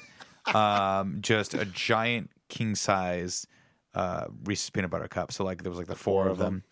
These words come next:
Speaker 1: them.
Speaker 2: Yeah.
Speaker 1: And then I would probably get some combination of Twix bars, and I'd throw a Kit Kat on there too. It was like a Taco Bell order. I'd be like, "I just, I need to have the right mixture of candies."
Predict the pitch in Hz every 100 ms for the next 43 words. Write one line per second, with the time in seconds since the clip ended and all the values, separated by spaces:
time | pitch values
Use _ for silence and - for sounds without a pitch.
0 | - 87 82 80 110 107 104 101 - 135
1 | 120 110 92 101 98 - - - - -
2 | 120 120 120 - 110 101 95 - 90 -
3 | - 107 - - - 107 107 104 104 -
4 | - _ - _ _ - 104 95 92 92
5 | 92 90 - _ - 107 - 180 - 190
6 | - 131 110 107 - 156 107 117 160 143
7 | - 147 - 95 73 65 57 107 156 -
8 | 104 - - - - 113 120 123 120 120
9 | 110 107 101 98 - - - 92 - -
10 | 95 95 92 -